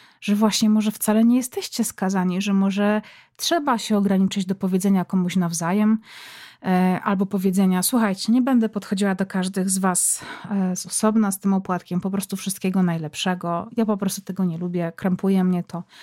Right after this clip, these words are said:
E, naprawdę czasami warto postawić granicę i po tej granicy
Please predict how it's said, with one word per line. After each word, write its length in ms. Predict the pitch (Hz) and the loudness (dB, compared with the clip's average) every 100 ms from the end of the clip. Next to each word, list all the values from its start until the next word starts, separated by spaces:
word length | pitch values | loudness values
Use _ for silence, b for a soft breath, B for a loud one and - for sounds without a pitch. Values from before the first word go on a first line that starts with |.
| B B B B B B B B _ | B B B B B B B B _
E, 380 | 208 190 196 190 - - | 0 2 4 0 -4 2
naprawdę 800 | 214 196 247 269 226 220 214 185 - _ _ _ _ _ _ | 2 4 0 2 0 2 0 -4 -10 _ _ _ _ _ _
czasami 640 | - 196 - 220 220 226 | -2 0 2 4 6 4
warto 720 | 196 208 202 - 196 185 180 - _ _ _ | 2 -2 -2 -2 0 0 -2 -6 _ _ _
postawić 480 | 202 - 208 190 196 | -6 -2 0 0 0
granicę 680 | 190 175 175 180 - 226 262 - _ _ _ | 0 2 0 -2 0 0 0 -6 _ _ _
i 100 | 190 | -6
po 160 | - 247 | -2 0
tej 200 | 262 220 | 2 2
granicy 800 | 220 208 196 190 - 214 226 | 4 4 2 2 -2 0 0